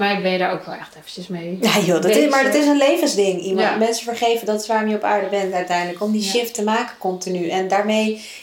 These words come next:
Speaker 2: niet alleen in je eigen frequentie, maar ook die van een ander te verhogen. Laatste wat ik ook nog wil zeggen is, waarom ik deze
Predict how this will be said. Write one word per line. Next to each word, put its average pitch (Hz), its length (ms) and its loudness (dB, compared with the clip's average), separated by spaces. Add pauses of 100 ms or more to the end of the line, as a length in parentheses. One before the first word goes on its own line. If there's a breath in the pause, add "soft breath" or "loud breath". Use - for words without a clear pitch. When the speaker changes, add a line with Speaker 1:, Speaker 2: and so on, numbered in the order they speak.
(120 loud breath)
Speaker 2:
niet 220 200 0
alleen 208 220 4
in 202 60 2
je 190 80 2
eigen 214 320 0
frequentie, 196 520 -4
maar 180 140 0
ook 196 120 -2
die 208 100 -2
van 208 140 0
een 185 100 -2
ander 202 280 0
te - 80 -12
verhogen. 190 560 -6 (600 loud breath)
Laatste 269 340 2
wat 254 100 2
ik 247 100 0
ook 285 140 2
nog 320 120 -2
wil 269 80 -2
zeggen 247 260 -2
is, 254 440 -2
waarom 214 260 0
ik 208 80 0
deze 220 440 0